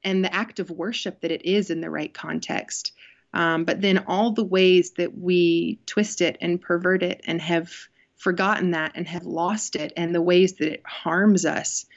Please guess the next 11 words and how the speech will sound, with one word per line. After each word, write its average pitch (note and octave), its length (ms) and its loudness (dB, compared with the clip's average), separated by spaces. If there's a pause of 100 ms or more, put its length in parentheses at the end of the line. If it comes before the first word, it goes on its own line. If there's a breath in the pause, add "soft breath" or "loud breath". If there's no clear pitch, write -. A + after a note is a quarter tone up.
(320 loud breath)
um, D#3+ 340 0
which E3+ 180 0
is E3+ 180 4
so A3+ 280 2
my E3 160 4
testimony, - 640 -10 (100)
'cause D3+ 300 -4
I D#3 280 -2
did - 260 -8
not F#3 280 0
know E3 460 0